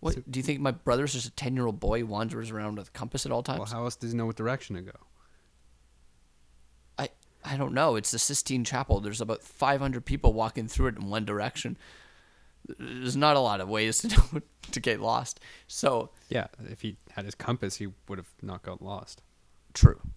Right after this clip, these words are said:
Speaker 1: Again, so y-, y-, you're, you're advocating that everyone goes everywhere with a compass and a diaper.
Speaker 2: Yeah.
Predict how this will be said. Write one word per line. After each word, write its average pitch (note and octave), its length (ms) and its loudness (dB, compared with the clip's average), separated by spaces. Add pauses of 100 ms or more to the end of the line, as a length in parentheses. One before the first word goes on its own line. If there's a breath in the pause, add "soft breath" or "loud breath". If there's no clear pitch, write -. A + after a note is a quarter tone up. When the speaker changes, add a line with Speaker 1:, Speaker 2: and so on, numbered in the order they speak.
(920)
Speaker 1:
Again, C3 500 0
so B2+ 200 4
y-, A#2 60 0 (120)
y-, B2 140 -4
you're, C3 540 -2 (420)
you're C3 140 0
advocating B2+ 480 2
that G#2+ 160 2
everyone A2+ 400 2
goes G#2 480 -2
everywhere G#2+ 400 2
with F#2+ 160 -8
a D#2 80 -6
compass A2+ 600 -4
and G#2+ 120 -4
a - 60 -6
diaper. - 420 -10 (720)
Speaker 2:
Yeah. B2 140 -10